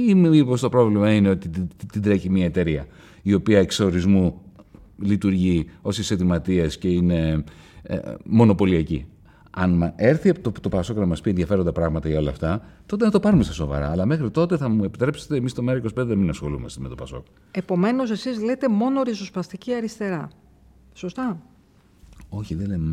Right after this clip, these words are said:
Speaker 1: Μακάρι να λέγαμε μόνο ριζοσπαστική
Speaker 2: Τι
Speaker 1: αριστερά.
Speaker 2: άλλο λέτε;
Speaker 1: Έχουμε φασιστική δεξιά.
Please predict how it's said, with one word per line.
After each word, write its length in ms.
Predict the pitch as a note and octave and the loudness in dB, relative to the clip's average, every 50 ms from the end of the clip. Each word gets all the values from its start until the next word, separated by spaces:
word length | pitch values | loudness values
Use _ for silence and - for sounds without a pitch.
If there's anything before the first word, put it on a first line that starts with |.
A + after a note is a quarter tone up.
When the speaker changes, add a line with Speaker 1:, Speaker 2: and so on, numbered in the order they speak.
| F2+ D2 | -2 -2
Speaker 1:
Μακάρι 360 | D#2 F2 - A2 B2 A2+ D#2+ | -4 -4 -2 -2 -2 -2 -2
να 120 | D2 C#2+ | -2 -2
λέγαμε 300 | D2 C#2+ C2+ C#2 C2+ C#2 | -2 -4 -4 -4 -4 -4
μόνο 240 | C2+ C#2 C#2 C#2 C2+ | -4 -4 -4 -6 -6
ριζοσπαστική 500 | B1+ B1+ C2+ C2+ C2 - - - - - | -8 -10 -12 -12 -12 -14 -16 -16 -10 -8
Speaker 2:
Τι 40 | C#2+ | -8
Speaker 1:
αριστερά. 260 | C#2 - A#3+ A3+ F#3+ E3+ | -4 0 0 2 2 2
Speaker 2:
άλλο 160 | E3 E3+ E3 D#3 | 0 -2 -4 -4
λέτε; 180 | D3+ D#3+ E3 - - - - - G3+ - - | -6 -8 -10 -14 -20 -20 -12 -10 -10 -10 -8
Speaker 1:
Έχουμε 300 | - E2 - - F#2+ E2+ | -10 -10 -8 -6 -6 -6
φασιστική 500 | - - D#2 - C#2+ - - D2 - F2+ | -6 -8 -10 -10 -12 -12 -12 -8 -8 -6
δεξιά. 560 | E2 D2+ - - - - C2 E2+ A2 A#2+ A#2+ | -6 -6 -8 -10 -12 -10 -6 -6 -6 -6 -8